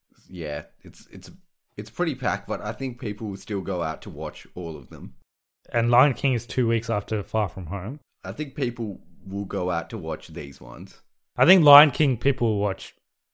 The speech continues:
Speaker 2: regardless.
Speaker 1: I think Aladdin, it's not as big as Lion King, but people still go out to watch it. And you're forgetting the Will Smith factor.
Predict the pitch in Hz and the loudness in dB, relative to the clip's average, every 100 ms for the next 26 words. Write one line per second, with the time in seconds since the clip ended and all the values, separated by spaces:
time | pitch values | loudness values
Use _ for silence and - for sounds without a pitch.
0 | - 123 110 113 98 95 147 - - _ | -6 -2 0 2 0 0 -4 -6 -18 _
1 | - 113 185 185 139 120 117 110 107 - | -10 -6 -6 -6 -4 0 0 0 -6 -10
2 | 123 - 120 120 - 95 101 101 92 90 | -12 -6 0 0 0 -4 -6 -6 -8 -8
3 | 92 82 82 85 90 82 - 110 90 87 | -6 -6 -6 -8 -8 -8 -6 -8 -8 -14
4 | - 85 82 80 80 - 80 - 78 73 | -10 -8 -6 -8 -8 -10 -12 -12 -10 -12
5 | 65 - _ _ 101 110 104 117 127 147 | -14 -20 _ _ -8 -6 -6 -4 -2 -4
6 | 117 92 98 95 - 85 92 - 78 - | -6 -4 -2 -2 -4 -8 -10 -8 -10 -10
7 | - 62 92 | -10 -10 -10